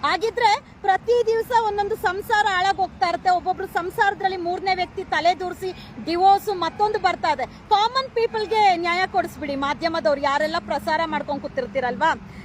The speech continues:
ಎಲ್ಲಿವರೆಗೂ ಈ ಮಾಧ್ಯಮದವ್ರು ಬದ್ಲಾಗೋದಿಲ್ಲ, ಅಲ್ಲಿವರೆಗೂ ನಮ್ ಸಮಾಜದ ಕತೆ ಇಷ್ಟೇ. ಸೆಲೆಬ್ರಿಟಿಗಳನ್ನ,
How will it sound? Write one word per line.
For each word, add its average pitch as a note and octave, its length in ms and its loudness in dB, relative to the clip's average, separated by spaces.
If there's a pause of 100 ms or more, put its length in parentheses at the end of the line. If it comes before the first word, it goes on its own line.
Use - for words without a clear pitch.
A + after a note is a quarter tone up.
(160)
ಎಲ್ಲಿವರೆಗೂ A4+ 680 4
ಈ F#4+ 200 2
ಮಾಧ್ಯಮದವ್ರು G#4+ 760 0
ಬದ್ಲಾಗೋದಿಲ್ಲ, F#4+ 760 -2 (120)
ಅಲ್ಲಿವರೆಗೂ F#4+ 480 0
ನಮ್ F4+ 220 -4
ಸಮಾಜದ F4 540 -4
ಕತೆ F4+ 200 -4
ಇಷ್ಟೇ. E4 360 -2 (360)
ಸೆಲೆಬ್ರಿಟಿಗಳನ್ನ, E4+ 840 0